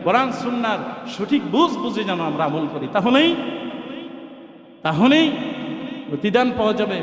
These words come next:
পরিত্রাণ পাওয়া যাবে, তাহলেই জান্নাতে যাওয়া যাবে,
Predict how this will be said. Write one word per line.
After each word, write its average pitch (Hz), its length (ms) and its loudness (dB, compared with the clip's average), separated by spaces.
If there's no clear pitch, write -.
পরিত্রাণ 226 520 -2
পাওয়া 214 180 2
যাবে, 185 280 0
তাহলেই 196 360 0
জান্নাতে 160 440 2
যাওয়া 185 460 4
যাবে, 147 220 -2